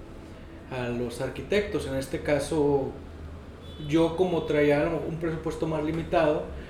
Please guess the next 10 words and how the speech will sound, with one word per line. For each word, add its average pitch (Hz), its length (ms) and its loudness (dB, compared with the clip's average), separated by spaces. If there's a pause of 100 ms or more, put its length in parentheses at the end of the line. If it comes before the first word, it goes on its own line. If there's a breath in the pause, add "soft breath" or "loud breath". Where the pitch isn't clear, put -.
(460 loud breath)
el 139 160 2
que 131 100 -4
se 139 100 -4
aventó 131 460 0
la 151 100 0
construcción 139 640 -2
del 151 140 0
local 147 460 0 (500)
fui 127 160 2
yo. 147 160 2